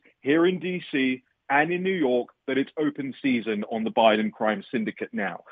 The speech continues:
Uh, I think, I think you're absolutely right about that. And I think Joe Biden knew this time would come as well. Remember, he talked about himself as a transitionary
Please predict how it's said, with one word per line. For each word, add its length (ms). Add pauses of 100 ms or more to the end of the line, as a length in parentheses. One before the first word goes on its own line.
(300)
Uh, 140
I 100
think, 300
I 80
think 180
you're 140 (100)
absolutely 640
right 220
about 320
that. 240 (300)
And 120
I 60
think 260
Joe 160
Biden 600
knew 180
this 260
time 220
would 160
come 240
as 100
well. 440 (260)
Remember, 480
he 160
talked 340
about 280
himself 560 (280)
as 80
a 100
transitionary 1120